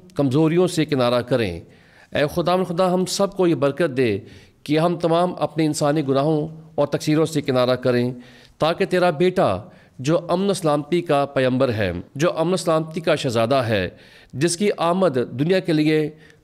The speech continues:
पुरफजल है, जिसकी आमद पर फरिश्तों ने गीत गाया कि आलम बाला पर खुदा को जलाल और ज़मीन पर नेक नीर आदमी के लिए सलामती।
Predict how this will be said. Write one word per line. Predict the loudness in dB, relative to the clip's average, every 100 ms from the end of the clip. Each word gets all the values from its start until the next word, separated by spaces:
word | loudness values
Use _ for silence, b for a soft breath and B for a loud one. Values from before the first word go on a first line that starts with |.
| -2
पुरफजल | -2 0 0 2
है, | 0 0 0 -4 -14 -20 _ -4
जिसकी | -2 0 -2
आमद | 0 0 0
पर | -2
फरिश्तों | -2 -2 0 0
ने | 0
गीत | 0 -2 -2
गाया | 0 2 0 -2 B B B
कि | -4
आलम | 0 0 2 0
बाला | 2 2 2
पर | 2 -2
खुदा | 0 0 0
को | 0
जलाल | 0 2 2 0 -6 B B B
और | -2
ज़मीन | 0 0 0
पर | 0 2
नेक | 2 0
नीर | 0 0
आदमी | 0 -2 0
के | 0
लिए | -2
सलामती। | -2 -2 -2 -2 -6 -6 -8